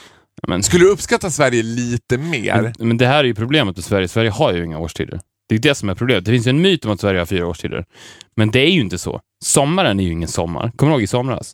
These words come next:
Speaker 1: Det var ju varmare för två dagar sedan i Stockholm än vad det var på midsommarafton.
Speaker 2: Ja, jag vet.
Speaker 1: Men
Speaker 2: Så jävla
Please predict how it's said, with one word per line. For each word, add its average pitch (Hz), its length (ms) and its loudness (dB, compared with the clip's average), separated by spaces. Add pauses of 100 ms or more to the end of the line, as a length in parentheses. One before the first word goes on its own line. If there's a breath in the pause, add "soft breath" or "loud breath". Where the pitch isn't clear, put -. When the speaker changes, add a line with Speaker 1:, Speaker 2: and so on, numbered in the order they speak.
(120)
Speaker 1:
Det 117 60 2
var 139 80 8
ju 139 60 4
varmare 131 520 2
för - 100 -8
två 139 200 0
dagar 127 140 2
sedan 104 140 -6
i 90 40 -6
Stockholm 98 340 -2
än 90 80 -2
vad 92 80 0
det 92 60 0
var 90 100 0
på 87 60 -8
midsommarafton. 113 640 -2
Speaker 2:
Ja, 104 140 2
jag 98 60 0
vet. - 260 -6
Speaker 1:
Men 120 220 2
Speaker 2:
Så - 100 -10
jävla - 300 -2